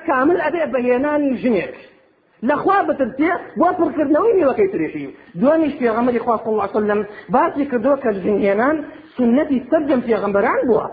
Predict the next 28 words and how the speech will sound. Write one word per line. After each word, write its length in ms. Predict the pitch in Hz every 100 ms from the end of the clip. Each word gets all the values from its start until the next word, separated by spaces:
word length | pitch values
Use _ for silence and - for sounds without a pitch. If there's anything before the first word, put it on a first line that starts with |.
| - - 185
بە 80 | 254
پێغەمبەری 460 | 262 254 269 311 320 -
خۆشمانەوە 520 | 392 359 359 277 233
صلی 140 | 247 214
الله 200 | 190 185 147
عليه 180 | 147 113
وسلم. 400 | 139 120 123 - - - - - 175
دایکی 300 | 285 277 247 226
مادەن 260 | 220 233 220
عایشە 220 | 214 240
ڕەضا 180 | 208 202 196
ڕەحمەتی 300 | - 214 202
خۆی 120 | 208 190
لێبێ 180 | 185 170
فەرمێن، 240 | 185 226 - - - 185
جارێکی 320 | 277 285 269 240
سێ 100 | - 269
کابرا 260 | 220 214 208
سێ 80 | 302 240
سەحابە 300 | 208 214 208 233
هاتن، 280 | 254 262 370 - - - _ _ _ _ - - - -
پرسیاری 420 | 254 240 339 359 330
پێ-، 140 | 285 -
عیبادەتی 480 | 262 254 262 349 311 -
پێغەمبەریان 500 | 269 247 302 320 277
کرد 100 | 294 262
صلی 120 | 269
الله 220 | 349 247